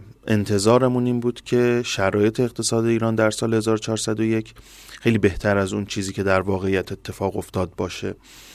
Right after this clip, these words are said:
اه، می‌دونید که الان متغیرهای، اه، غیر اقتصادی،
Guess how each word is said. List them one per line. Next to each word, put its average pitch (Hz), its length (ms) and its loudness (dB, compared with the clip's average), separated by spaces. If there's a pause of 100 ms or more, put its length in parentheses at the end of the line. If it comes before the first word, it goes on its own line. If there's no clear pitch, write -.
(840)
اه، 98 360 -4 (600)
می‌دونید 120 520 4
که 104 340 2 (560)
الان 123 500 2 (420)
متغیرهای، 107 1500 0
اه، 123 60 -6 (1300)
غیر 127 340 6
اقتصادی، 92 880 0